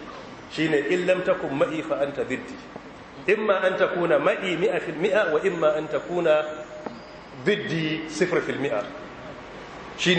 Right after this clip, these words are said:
yace a yanzu muna zamanin da an jahilci abin da aka ittifaki. Musulmai sun yi tarayya akan rukunan musulunci biyar, arkanul iman guda shida, Qur'ani gaskiya ne, Annabi Muhammad manzon Allah ne, kaza kaza,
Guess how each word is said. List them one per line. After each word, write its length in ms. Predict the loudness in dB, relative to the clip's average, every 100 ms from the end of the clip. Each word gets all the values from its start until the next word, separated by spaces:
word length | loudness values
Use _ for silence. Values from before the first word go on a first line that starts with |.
| 6 6
yace 160 | 4 6
a 60 | 6
yanzu 240 | 6 6
muna 240 | 6 6 8
zamanin 460 | 6 6 4 4
da 100 | 4 4
an 220 | 2 2 4
jahilci 460 | 4 4 -2 2
abin 240 | 2 2 0
da 100 | -2
aka 140 | -2
ittifaki. 540 | -4 -6 0 0 0 -8 -10 -14 -8
Musulmai 360 | -4 0 2 4
sun 120 | 2
yi 60 | 2
tarayya 460 | 4 6 4 2 2
akan 200 | 0 0 -4 -10 -12 -14 2
rukunan 360 | 4 6 6 6
musulunci 520 | 4 2 0 0 -2
biyar, 200 | 2 2 0 -4 -10 -10 0 4
arkanul 580 | 6 6 6 6 6 2
iman 260 | 6 6 6
guda 220 | 4 4
shida, 300 | 4 4 4 2 -6 2
Qur'ani 500 | 4 6 4 4 2
gaskiya 460 | 2 2 4 6 6
ne, 140 | 0 2
Annabi 280 | 2 4 6
Muhammad 300 | 6 6 6 6
manzon 220 | 6 6
Allah 200 | 6 6
ne, 100 | 6
kaza 280 | 4 4 4
kaza, 240 | 4 4